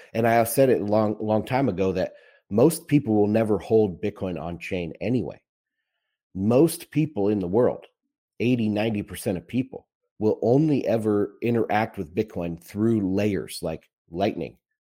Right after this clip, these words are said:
or custody, you know, like a hosted Lightning wallet or something like that. And so that's not, I mean, I'm saying that's not a good thing, but as long as the big money has the ability to self-custody,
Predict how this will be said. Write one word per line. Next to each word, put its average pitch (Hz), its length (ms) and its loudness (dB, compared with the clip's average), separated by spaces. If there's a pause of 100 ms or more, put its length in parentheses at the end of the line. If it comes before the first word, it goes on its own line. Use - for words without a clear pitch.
or 90 400 -4 (640)
custody, 98 640 -4 (480)
you 90 80 -8
know, 92 140 -2
like 90 220 -2
a 85 120 -2
hosted 117 560 -2
Lightning 104 420 -2
wallet 104 340 2
or 82 60 -6
something 73 340 -12
like - 140 -18
that. - 160 -20 (180)
And 98 160 -4
so 95 460 -2 (1000)
that's 127 420 0
not, 131 460 0
I 107 80 -4
mean, 107 200 -2
I'm 95 120 -4
saying 113 260 0
that's 92 260 -4
not 85 140 -2
a 76 60 -14
good 101 200 -2
thing, 113 220 0
but 78 180 -6 (1080)
as 107 180 2
long 156 240 6
as 120 220 4
the 95 420 0 (920)
big 131 180 2
money 107 520 0
has 104 260 -6
the 98 80 -4
ability 95 480 -4
to 87 260 -8
self-custody, - 840 -8